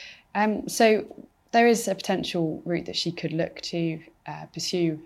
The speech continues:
an action here, which is under the Inheritance Provision for Family and Dependents Act nineteen seventy-five. This act, uh, is in place and lists certain people who could pursue a claim, uh,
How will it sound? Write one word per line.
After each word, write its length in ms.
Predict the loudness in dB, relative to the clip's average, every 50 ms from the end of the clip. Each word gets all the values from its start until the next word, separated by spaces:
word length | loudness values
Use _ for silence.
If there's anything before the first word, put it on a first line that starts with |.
| -10
an 80 | -6 -4
action 380 | -4 -4 -6 -10 -10 -10 -8 -8
here, 300 | -6 -6 -6 -6 -4 -6
which 200 | -6 -6 -6 -4
is 60 | 0
under 220 | 0 2 2 2
the 80 | 0 -2
Inheritance 840 | -2 -4 -4 -2 -2 -2 -2 -4 -4 -8 -6 -8 -8 -12 -16 -20 -20 _
Provision 360 | _ 0 2 2 2 0 -2
for 100 | -4 -6
Family 420 | -12 -10 -8 -8 -6 -4 -6 -6 -6
and 140 | -6 -8 -8
Dependents 560 | -10 _ 0 2 2 2 0 -2 -6 -8 -10
Act 320 | -10 -10 -10 -12 -10 -6
nineteen 380 | -4 -4 -4 -4 -4 -6 -10 -6
seventy-five. 840 | -6 -6 -8 -8 -12 -16 -8 -4 -4 -2 -2 -4 -6 -8 -10 -14 _ _ _ _ -20 -20 -20 -20 -20 _ _ _ _ _ _ _ _
This 280 | -2 -2 -2 -2 -4 -8 -8 -6
act, 400 | -6 -6 -6 -6 -10 -12 -14 -14 -14 _ _ _ _
uh, 160 | -10 -8 -6 -6
is 100 | -6 -6
in 80 | -8
place 360 | -10 -6 -4 -4 -4 -4 -6 -8
and 160 | -8 -4 -2
lists 400 | 0 -2 -2 -2 -10 -14 -14 -16 _ -20 -20 -20 _
certain 340 | 2 4 4 4 4 0
people 320 | 0 0 -2 -2 0 -2 0
who 140 | 0 0 -2
could 340 | -2 -2 -2 -2 -2 -2
pursue 260 | -10 -10 -8 -6 -6 -6
a 80 | -8
claim, 540 | -8 -12 -6 -2 0 2 2 0 0 -4 -8 _ _ _ _ _ _ _ _ _ _ _ _ _ _ _ _ _ -12
uh, 160 | -10 -8